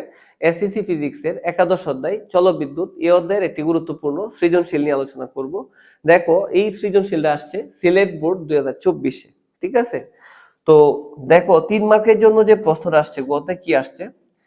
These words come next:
আহ, দৃশ্যকল্প একের আলোকে কি বের করতে বলছে? বর্তনীর মূল প্রবাহ নির্ণয় করো। দৃশ্যকল্প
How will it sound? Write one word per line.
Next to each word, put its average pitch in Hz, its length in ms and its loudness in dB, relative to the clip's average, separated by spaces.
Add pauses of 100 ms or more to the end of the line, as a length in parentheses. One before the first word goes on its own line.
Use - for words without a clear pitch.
(280)
আহ, 135 300 8
দৃশ্যকল্প 180 720 0 (1400)
একের 202 460 4
আলোকে 160 460 0 (160)
কি - 160 -6
বের 185 200 2
করতে 202 240 -2
বলছে? 208 300 0
বর্তনীর 160 520 -4 (460)
মূল 185 240 2 (100)
প্রবাহ 170 280 0 (100)
নির্ণয় 127 380 -6
করো। - 180 -20 (840)
দৃশ্যকল্প 190 600 0